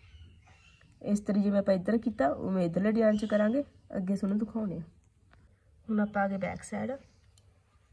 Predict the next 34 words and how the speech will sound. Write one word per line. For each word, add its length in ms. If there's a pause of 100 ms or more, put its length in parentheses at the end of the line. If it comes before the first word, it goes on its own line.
(280)
ਜਿਹੜੇ 240
ਜਾਲੀ 280
ਵਾਲੇ 200
ਸੀ 120
ਉਹਨਾਂ 120
ਨੂੰ 100
ਸਾਰਿਆਂ 220
ਨੂੰ 140 (840)
ਉਲਟੇ 340
ਬੁਣਾਂਗੇ। 280
ਜਿਹੜਾ 120
ਆਪਾਂ 140
ਉੱਧਰ 120
ਸਿੱਧੇ 280
ਸਿੱਧੇ 220
ਬੁਣੇ 260
ਸੀਗੇ, 260 (1500)
ਆਪਾਂ 180
ਆਪਣੇ 380 (360)
ਫਲੀ 180
ਤੱਕ, 240
ਜਿੱਥੇ 140
ਤੱਕ 180
ਆਪਣਾ 160
ਇਹ 60
ਫੁੱਲ 300
ਬਣਿਆ 280
ਹੋਇਆ, 160 (480)
ਉੱਥੇ 200
ਤੱਕ 220
ਇਹਨਾਂ 160
ਨੂੰ 80
ਸਾਰਿਆਂ 260
ਨੂੰ 160